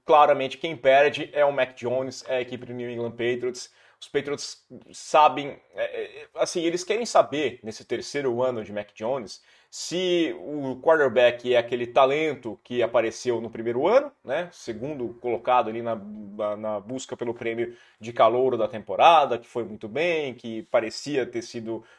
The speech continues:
um futuro pros Patriots, ou então o desastre que foi o ano passado,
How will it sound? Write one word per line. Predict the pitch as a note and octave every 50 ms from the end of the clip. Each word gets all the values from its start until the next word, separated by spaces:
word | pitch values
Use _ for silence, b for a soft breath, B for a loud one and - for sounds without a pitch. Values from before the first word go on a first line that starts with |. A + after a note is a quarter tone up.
| b -
um | E3+ F3
futuro | F3 - C#3+ - - F#3 A3 A3 E3+ D3
pros | - A#2+ A2 -
Patriots, | _ - D#3+ F#3 A3+ A3 G#3+ - _
ou | - E4
então | D4+ - - F#3+ A3+
o | B3+
desastre | A#3 C4+ A#3+ E3 C#3 D3 E3+ F3+ G3+ - - F3+ F3
que | G3
foi | - - F3
o | F3
ano | F#3+ G#3+
passado, | - C4+ B3+ - - F#3+ G3+ F3+ D3 - G#2+